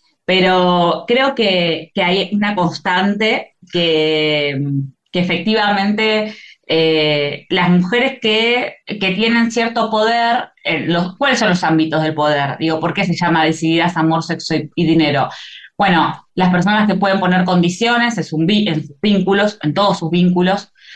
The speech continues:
las mujeres seguimos sin poder poner condiciones, sin estar en igualdad de negociación, en lo laboral, en lo afectivo, etcétera. En el sexo, en el sexo seguimos sin poder poner condiciones.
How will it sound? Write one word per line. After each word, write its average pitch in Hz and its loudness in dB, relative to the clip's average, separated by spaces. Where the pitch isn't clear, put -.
las 156 0
mujeres 196 2
seguimos 180 2
sin 175 0
poder 165 0
poner 160 -2
condiciones, 175 0
sin 160 -2
estar 180 -4
en 175 2
igualdad 165 2
de 185 2
negociación, 175 0
en 160 0
lo 156 2
laboral, 160 0
en 160 0
lo 160 0
afectivo, 165 -2
etcétera. 160 -2
En 190 0
el 180 2
sexo, 180 -4
en 175 0
el 156 2
sexo 196 -2
seguimos 175 2
sin 165 2
poder 165 0
poner 156 0
condiciones. 160 0